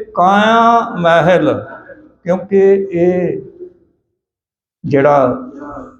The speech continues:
ਵਿਆਖਿਆ ਹੁੰਦੀ ਆ ਨਾ, ਇਹ ਕੀਰਤਨ ਹੁੰਦਾ ਜਾਂ ਵਿਆਖਿਆ ਹੁੰਦੀ, ਜਿਹੜੀ ਬਾਣੀ ਆ ਉਹ ਜ਼ੁਬਾਨੀ ਹੁੰਦੀ ਆ, ਤੇ ਯਾਦ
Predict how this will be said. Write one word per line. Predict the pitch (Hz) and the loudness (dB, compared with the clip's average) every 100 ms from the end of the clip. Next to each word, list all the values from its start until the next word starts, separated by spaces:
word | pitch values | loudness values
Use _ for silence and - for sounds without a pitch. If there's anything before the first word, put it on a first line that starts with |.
| _ _ _ _ 139 | _ _ _ _ 0
ਵਿਆਖਿਆ | 139 123 151 175 | 0 2 0 2
ਹੁੰਦੀ | 196 139 139 | 2 2 0
ਆ | |
ਨਾ, | 139 170 - - - - - - _ _ | 0 -2 -6 -12 -16 -20 -20 -20 _ _
ਇਹ | 165 156 156 151 | -4 0 0 0
ਕੀਰਤਨ | 143 135 131 156 | 2 2 2 2
ਹੁੰਦਾ | 147 131 127 131 | 2 2 2 2
ਜਾਂ | 131 | 0
ਵਿਆਖਿਆ | 127 120 120 139 147 | 0 0 -2 -2 -4
ਹੁੰਦੀ, | 139 123 | -4 -4
ਜਿਹੜੀ | 127 135 | -2 0
ਬਾਣੀ | 131 123 123 139 | 2 0 0 2
ਆ | 156 | 2
ਉਹ | |
ਜ਼ੁਬਾਨੀ | 151 131 120 117 127 | 0 -2 -4 -4 -6
ਹੁੰਦੀ | 135 101 107 | -6 -8 -10
ਆ, | 101 101 _ _ _ _ _ _ _ _ - | -12 -16 _ _ _ _ _ _ _ _ -2
ਤੇ | 135 | 0
ਯਾਦ | 127 120 113 104 | 2 2 0 -4